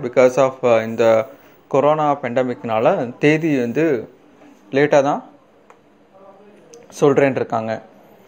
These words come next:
So, இந்த இதுக்கான கல்வி தகுதி என்ன அப்படி பார்த்தீங்க அப்படின்னா, நீங்க எனி டிகிரி படிச்சிருக்கலாம். இன்னொன்னு டென்த்து,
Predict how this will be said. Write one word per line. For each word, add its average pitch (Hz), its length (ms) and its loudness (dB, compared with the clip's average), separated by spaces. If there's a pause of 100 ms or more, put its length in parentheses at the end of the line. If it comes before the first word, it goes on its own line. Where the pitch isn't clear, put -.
(300)
So, 202 180 4
இந்த 202 200 2
இதுக்கான 202 340 2
கல்வி 220 320 0
தகுதி 196 320 0
என்ன 151 280 -2
அப்படி 131 260 -4
பார்த்தீங்க 123 360 -2
அப்படின்னா, 123 500 -2
நீங்க 175 100 -8
எனி 135 260 0
டிகிரி 147 240 -2
படிச்சிருக்கலாம். 127 760 -2
இன்னொன்னு 151 400 0 (120)
டென்த்து, 196 480 0